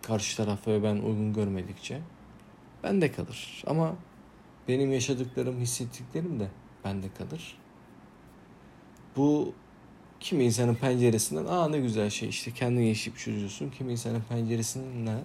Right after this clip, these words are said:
de, "Aa, ama böyle yapma bak. Sonra şişersin maazallah.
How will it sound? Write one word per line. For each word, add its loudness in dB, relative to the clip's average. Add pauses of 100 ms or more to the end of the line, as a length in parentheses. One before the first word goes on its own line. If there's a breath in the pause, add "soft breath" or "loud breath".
(100)
de, -2 (960 loud breath)
"Aa, -2
ama 2
böyle 4
yapma 0
bak. -16 (200)
Sonra -2 (760)
şişersin 2
maazallah. 4